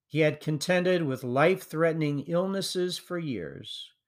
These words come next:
and would continue to do so.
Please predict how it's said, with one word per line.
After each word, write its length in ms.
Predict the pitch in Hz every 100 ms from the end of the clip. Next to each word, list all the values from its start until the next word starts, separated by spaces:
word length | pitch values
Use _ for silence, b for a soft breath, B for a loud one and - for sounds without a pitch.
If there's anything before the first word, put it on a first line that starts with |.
| _ _ _ _ _
and 220 | 127 139 139
would 180 | 135
continue 540 | - 143 - 170 156 135
to 140 | -
do 180 | 123 120
so. 360 | - 78 57